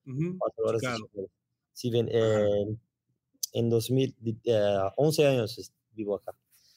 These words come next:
Speaker 1: Ajá.
Speaker 2: Pero sigo como Corinthians, a-, aquí tengo la,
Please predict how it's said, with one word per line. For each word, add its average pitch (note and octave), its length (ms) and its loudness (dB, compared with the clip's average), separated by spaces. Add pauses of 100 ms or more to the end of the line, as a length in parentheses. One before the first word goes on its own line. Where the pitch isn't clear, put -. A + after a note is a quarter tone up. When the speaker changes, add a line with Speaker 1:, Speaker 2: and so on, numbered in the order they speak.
(120)
Speaker 1:
Ajá. A#2 400 -2
Speaker 2:
Pero A2+ 300 4
sigo B2 600 -2 (540)
como G2 360 -6
Corinthians, B2 800 -2 (100)
a-, G2 320 2
aquí A2 220 -4
tengo B2+ 280 2
la, G2 320 0